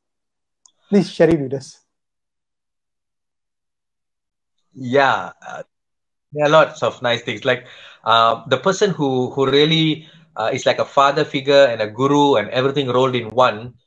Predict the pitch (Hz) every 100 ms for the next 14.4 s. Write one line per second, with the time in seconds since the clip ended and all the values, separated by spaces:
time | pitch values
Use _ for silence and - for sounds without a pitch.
0 | _ _ - 123 120 117 - 113 113 127
1 | - 135 127 123 127 117 110 104 92 _
2 | _ _ 120 123 - 147 131 117 - 127
3 | 131 127 117 110 113 104 101 120 120 127
4 | 127 120 - - _ _ 117 110 131 131
5 | 131 135 127 147 147 156 143 123 117 113
6 | 123 120 127 104 107 107 - 113 - 131
7 | 127 107 98 107 - 123 123 143 143 139
8 | 135 110 107 104 104 - - - _ -
9 | 135 131 131 180 113 131 135 156 131 113
10 | 123 127 - 120 131 131 - 113 120 120
11 | 110 110 104 104 92 - _ _ _ _
12 | - 101 104 104 101 101 101 104 104 -
13 | 123 - 175 165 160 - 131 156 - -
14 | 180 196 190